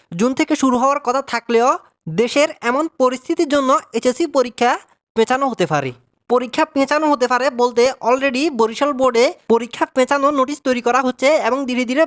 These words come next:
বাংলাদেশের সকল বোর্ডের এইচএসসি পরীক্ষা পেঁচানো হবে যদি এমন পরিস্থিতি বহাল থাকে। বর্তমানে ডেঙ্গু এবং করোনা ভাইরাস এই দুইটা মিলে দেশে উৎপাত শুরু হয়েছে। এক কথায় বলতে গেলে ডেঙ্গু এবং করোনা ভাইরাস মিলে দেশের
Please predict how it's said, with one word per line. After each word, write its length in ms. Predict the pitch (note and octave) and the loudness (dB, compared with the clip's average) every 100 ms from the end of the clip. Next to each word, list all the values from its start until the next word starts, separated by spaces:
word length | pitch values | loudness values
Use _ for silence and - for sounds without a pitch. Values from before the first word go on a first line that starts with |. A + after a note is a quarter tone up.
| C4 | 0
বাংলাদেশের 460 | A#3 A3 B3 E4 - | -2 -2 -2 -4 -2
সকল 220 | B3 A#3 A#3+ | 0 0 0
বোর্ডের 260 | B3 A#3+ C#4+ - A3+ | 2 2 0 -2 -2
এইচএসসি 300 | B3 A#3+ D#4 C4+ | -2 -4 -2 -2
পরীক্ষা 320 | A#3 - A#3+ E4 _ - | -2 0 0 -2 _ -4
পেঁচানো 320 | A3 A3+ C#4 D4 | -2 0 0 0
হবে 140 | C#4+ D#4 C#4+ | 0 0 -2
যদি 160 | B3+ A#3+ G3+ | -2 -2 -2
এমন 140 | A#3+ D4 - | -2 -2 0
পরিস্থিতি 440 | A#3 A3+ D#4+ D#4+ C4+ | -2 0 -4 -2 0
বহাল 200 | A3 G#3+ G#3+ | 0 -2 -2
থাকে। 180 | G#3+ A#3+ C#4+ A3+ | -2 0 0 0
বর্তমানে 420 | A3+ A#3+ A#3+ B3 G#3 | 0 0 0 0 0
ডেঙ্গু 280 | A#3+ C4+ D4+ C#4+ | 0 2 2 2
এবং 120 | C#4 D4 | -2 -2
করোনা 260 | G#3+ A3 G#3 | 0 2 2
ভাইরাস 320 | G3+ A3 C#4 - G#3+ | 0 0 -2 -2 -4
এই 60 | G#3 | -2
দুইটা 200 | A3+ C4+ D4 | 0 0 0
মিলে 180 | B3+ C#4+ G3+ | 0 0 0
দেশে 200 | G#3 A3 D#4+ - - | 0 0 0 -4 -12
উৎপাত 260 | G3+ - G#3 - - | -10 -4 -4 -4 -8
শুরু 140 | - G#3 D#3+ | 0 2 2
হয়েছে। 260 | C3 - A#2 _ _ F3+ | 0 -6 -18 _ _ -4
এক 60 | A3 - | -2 -2
কথায় 240 | B3+ D4 D4 | 0 0 0
বলতে 200 | C#4 C4+ B3+ | -2 -2 -2
গেলে 180 | C4+ C4+ D4+ | 0 0 0
ডেঙ্গু 220 | C4+ C4+ C#4+ | 0 2 0
এবং 100 | D4+ D4 | -2 -2
করোনা 280 | A3+ A#3+ A#3 | -2 0 0
ভাইরাস 240 | A#3+ C4 D#4 C#4 | 0 -2 -2 -2
মিলে 160 | C4 C4 A#3 | 0 2 0
দেশের 260 | A#3 A#3+ | 2 2